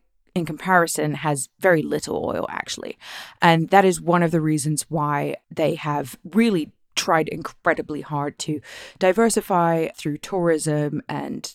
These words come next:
real estate and a million other <laughs> assets and potential moneymakers.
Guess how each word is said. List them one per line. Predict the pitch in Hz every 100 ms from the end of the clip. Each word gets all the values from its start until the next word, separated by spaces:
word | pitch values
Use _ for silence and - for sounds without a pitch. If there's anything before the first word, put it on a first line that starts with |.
| _
real | - 208 175
estate | 165 - 156 151 -
and | 147 - _ 170
a |
million | 170 170 170 160 156 156 151 _ - - _ _ _
other | 180 165 160 156 147 - 220 - 233 - 214
<laughs> | - - - 262 - _
assets | - 170 175 175 151 -
and | 151 143
potential | 156 156 143 147
moneymakers. | 147 160 156 139 - - -